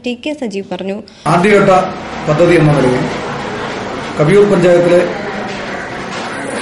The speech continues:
Speaker 2: ഇടശ്ശേരിക്കയത്തിൽ നിന്ന് കിണർ നിർമ്മിച്ച് ഗണപതി കുന്നിൽ പഞ്ചായത്ത് വാങ്ങി നൽകിയ സ്ഥലത്ത് ട്രീറ്റ്മെന്റ് പ്ലാന്റും അനുബന്ധ സൗകര്യങ്ങളും, ആ,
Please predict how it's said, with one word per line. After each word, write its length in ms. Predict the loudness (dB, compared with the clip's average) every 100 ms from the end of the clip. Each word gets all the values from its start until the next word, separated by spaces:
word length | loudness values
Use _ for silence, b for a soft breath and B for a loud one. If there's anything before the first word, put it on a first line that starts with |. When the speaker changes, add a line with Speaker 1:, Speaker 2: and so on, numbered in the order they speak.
| -8 -10 -10 -10 -10 -8 -8 -4
Speaker 2:
ഇടശ്ശേരിക്കയത്തിൽ 800 | 0 2 4 4 4 4 2 2
നിന്ന് 400 | 2 0 -2 0
കിണർ 240 | 2 4
നിർമ്മിച്ച് 380 | 4 2 0 -2 -4 -6 -12 -12 -14 -14 -14 -14 -14 -14 -14 -12 -2
ഗണപതി 340 | 2 4 6 6
കുന്നിൽ 300 | 4 2 -2 -8 -12 -14 -14 -14 -12 -12 -6 -2
പഞ്ചായത്ത് 520 | 2 4 4 4 4
വാങ്ങി 220 | 4 4
നൽകിയ 260 | 4 4 2
സ്ഥലത്ത് 420 | 2 0 0 -4 -4 -8 -8 -4 0
ട്രീറ്റ്മെന്റ് 440 | 2 2 2 4
പ്ലാന്റും 420 | 4 4 2 -2 -8 -10 -10 -4 0
അനുബന്ധ 280 | 2 2
സൗകര്യങ്ങളും, 720 | 2 4 4 4 4 2 0 -6 -10 -10 -10 -10 -8 -8 -6
ആ, 400 | -4 -2 0 0